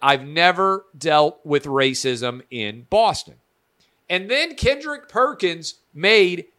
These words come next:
a really salient and perceptive point. He said, "Hey,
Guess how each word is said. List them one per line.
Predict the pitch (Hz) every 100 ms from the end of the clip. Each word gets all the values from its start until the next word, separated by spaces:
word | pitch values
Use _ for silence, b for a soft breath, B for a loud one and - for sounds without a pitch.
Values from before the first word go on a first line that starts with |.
| -
a | 170
really | 165 147 190 285 320 320 285
salient | - 247 233 262 254 269 - _
and | 180 196 190
perceptive | 208 214 - 190 190 - 214 -
point. | - 302 254 - _ _ _ _
He | 208
said, | 247 269 240
"Hey, | 214 269 -